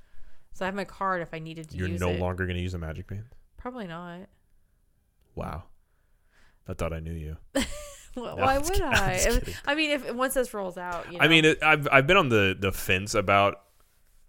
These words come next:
Speaker 2: I'm not really a watch person, but something like this,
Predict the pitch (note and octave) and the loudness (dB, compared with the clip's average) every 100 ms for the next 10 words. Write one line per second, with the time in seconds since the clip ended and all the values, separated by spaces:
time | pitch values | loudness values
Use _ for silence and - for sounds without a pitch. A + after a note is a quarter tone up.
0 | _ A#2 G#2+ G2+ G2+ G2 F2 E2 E2 F2 | _ 2 4 2 0 2 2 0 -2 -4
1 | - G#2+ G2+ A2 G2 F#2+ C3+ A#2 F#2+ F#2 | 0 0 0 -4 -4 0 0 0 0 2
2 | G2 G2 - - | 2 2 -2 -10